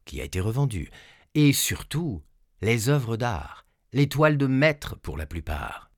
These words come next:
La fortune des Wildenstein pèserait entre trois et quatre milliards d'euros. Selon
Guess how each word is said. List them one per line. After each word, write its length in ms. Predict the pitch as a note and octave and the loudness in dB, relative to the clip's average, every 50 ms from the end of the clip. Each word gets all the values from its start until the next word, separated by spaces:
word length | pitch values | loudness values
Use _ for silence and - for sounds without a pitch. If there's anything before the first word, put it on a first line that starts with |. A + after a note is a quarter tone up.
| _ _ _ _ _ _ _ _ _ _ _ _ - | _ _ _ _ _ _ _ _ _ _ _ _ -2
La 140 | F2+ G2+ G2 | 2 2 2
fortune 640 | - - B2 A2 - - - C3 C3+ C3+ B2 F#2 D#2 | 2 2 0 0 0 0 0 0 2 2 2 0 -2
des 140 | D2+ D#2+ | -2 -4
Wildenstein 880 | D2 E2+ D#2+ D2+ D#2+ D2 D2 - - - G#2 G#2 G#2 G#2 G#2 G#2 G#2+ G#2+ - _ _ _ _ | -4 -4 -2 -2 -2 -2 -4 -4 -6 -4 -4 -2 -2 -2 -4 -4 -6 -8 -12 _ _ _ _
pèserait 480 | - G#2+ G2+ F#2 F#2 G#2+ G#2 G#2 - _ | -2 0 0 0 0 0 0 -2 -2 _
entre 380 | - G2 F#2+ - - - F#2 F2+ | -4 -6 -4 -4 -4 -4 -4 -4
trois 440 | - - - G2 G2 F#2+ G2 - _ | -6 -6 -4 0 2 2 2 0 _
et 180 | - F#2+ F#2+ F2+ | -6 -6 -6 -6
quatre 380 | - - F#2+ F2+ - - G2 F#2 | -4 -4 -4 -4 -4 -4 -2 -2
milliards 580 | G2 G#2 G2+ G#2 A2 A2 A#2 G2+ E2 C2+ C#2 | 0 0 0 0 0 0 0 0 0 -2 -6
d'euros. 400 | C#2+ C#2+ - - - - - - _ _ _ _ _ _ _ _ _ _ _ _ _ _ _ _ _ _ _ _ _ | -8 -10 -10 -10 -12 -14 -16 -18 _ _ _ _ _ _ _ _ _ _ _ _ _ _ _ _ _ _ _ _ _
Selon 420 | - - - D3+ D#3+ F3+ G#3 - | -4 0 2 4 4 4 2 -2